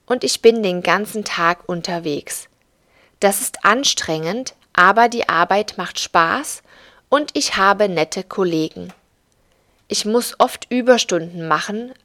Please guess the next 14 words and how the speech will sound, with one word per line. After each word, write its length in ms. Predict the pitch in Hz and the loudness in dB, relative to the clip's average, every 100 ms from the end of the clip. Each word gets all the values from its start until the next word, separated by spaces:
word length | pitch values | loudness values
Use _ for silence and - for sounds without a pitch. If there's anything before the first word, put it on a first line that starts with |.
| _ - | _ 2
aber 460 | 196 180 196 208 - | 6 6 4 0 -2
ich 200 | 233 - | -6 -2
verdiene 460 | - 226 220 190 165 | 2 2 2 -2 -2
gut. 340 | - 170 - _ _ _ _ _ _ _ _ _ | -4 -8 -10 _ _ _ _ _ _ _ _ _
Ich 160 | 202 - | -4 0
sehe 360 | 196 202 214 | 2 6 6
viel 420 | 214 262 285 320 349 _ _ | 4 -2 -2 -2 -6 _ _
und 180 | 220 214 | -8 -6
muss 320 | 214 277 294 | 0 0 0
nicht 300 | 254 269 - | -2 -4 -2
immer 260 | - 202 208 - | -2 0 -2 -4
im 160 | 226 | -6
Büro 400 | 220 240 208 170 | -2 -2 0 -2
sitzen. 500 | 170 147 - - 175 | -2 -4 -10 -14 -16